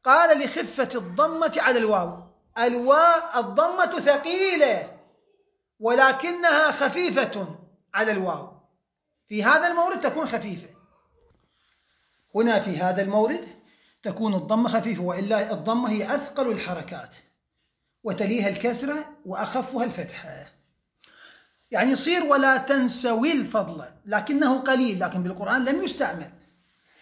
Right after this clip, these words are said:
قال: "ويجوز الضم والكسر على السواء في ميم الجماعة المتصلة بالضمير المكسور"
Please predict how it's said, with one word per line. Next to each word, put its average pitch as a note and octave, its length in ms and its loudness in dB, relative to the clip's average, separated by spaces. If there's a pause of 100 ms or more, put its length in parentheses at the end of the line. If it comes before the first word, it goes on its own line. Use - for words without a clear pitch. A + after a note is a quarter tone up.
(180)
قال: B3 240 2
"ويجوز A#3+ 500 2
الضم A3 360 0
والكسر G#3 420 -2
على G#3 200 0
السواء G#3 460 0
في G#3 180 -2
ميم A3+ 220 2
الجماعة G#3 560 0
المتصلة B3 580 -2
بالضمير A3 520 -2
المكسور" D4 960 0